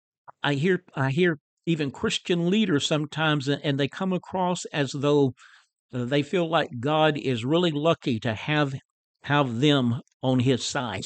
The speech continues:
<laughs> No, we are the ones that's blessed. Um, uh, we are all dispensable. And, uh, we are blessed and highly favored that God has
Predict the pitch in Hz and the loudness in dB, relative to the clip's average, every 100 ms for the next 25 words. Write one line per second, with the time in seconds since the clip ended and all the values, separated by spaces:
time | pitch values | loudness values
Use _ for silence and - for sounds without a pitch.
0 | - - - - 123 _ - 156 175 156 | -8 -6 -6 -8 _ _ -6 0 0 0
1 | 247 285 208 170 175 170 165 - 135 147 | -2 -2 0 2 2 2 -2 -2 0 2
2 | 151 127 - - - _ _ - 147 135 | 2 2 -2 -8 -20 _ _ 0 2 2
3 | 131 135 _ - - _ - 135 131 - | -2 -6 _ -20 -20 _ -10 -10 -10 -18
4 | _ _ 127 131 214 254 156 156 - 170 | _ _ -8 0 2 4 4 0 -2 -2
5 | 202 175 127 131 - - 226 208 151 110 | 2 0 0 0 -2 2 2 2 0 -2
6 | - - - - _ _ _ _ _ _ | -4 -10 -20 -20 _ _ _ _ _ _
7 | - 156 151 143 139 135 139 185 247 254 | -2 0 2 0 -2 -4 2 6 6 4
8 | - 175 156 139 - _ _ _ 127 113 | 0 0 2 0 -6 _ _ _ -4 0
9 | 185 220 190 - 143 165 180 147 - 185 | 2 2 0 -2 -4 -2 -2 -2 0 0
10 | 185 143 123 131 139 160 165 147 135 135 | 2 0 0 -2 0 2 2 2 0 0
11 | - | -2